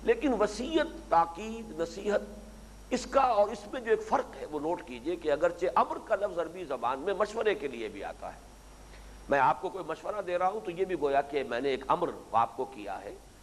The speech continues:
ये अरबी ज़बान के इस्तेमालात में, उर्दू में तो अम्र के मानी हुक्म है,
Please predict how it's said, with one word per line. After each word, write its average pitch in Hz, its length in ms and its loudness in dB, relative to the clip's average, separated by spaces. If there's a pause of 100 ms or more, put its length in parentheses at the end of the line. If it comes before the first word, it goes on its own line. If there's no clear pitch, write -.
(160)
ये 147 100 2
अरबी 202 320 2
ज़बान 156 360 2
के 156 60 -8
इस्तेमालात 127 640 -4
में, 214 80 -2
उर्दू 208 300 -2
में 202 160 0
तो 180 80 4
अम्र 170 180 2
के 175 120 -2
मानी 156 240 2
हुक्म 196 360 0
है, - 80 -10